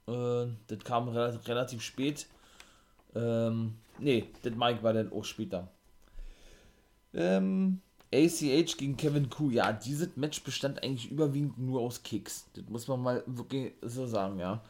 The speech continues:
Der gute Kevin Ku ist ja irgend so ein Karatemeister oder sowas, haben die da gesagt, ja. Ähm, ja.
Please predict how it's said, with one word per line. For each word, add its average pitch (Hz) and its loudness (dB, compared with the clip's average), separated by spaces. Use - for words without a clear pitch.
Der 104 6
gute 120 6
Kevin 123 4
Ku 123 2
ist 117 2
ja 131 6
irgend 117 4
so - -2
ein 113 -2
Karatemeister 156 -2
oder 160 2
sowas, 156 -2
haben 147 0
die 156 0
da 160 2
gesagt, 160 -2
ja. 117 2
Ähm, 117 4
ja. 139 6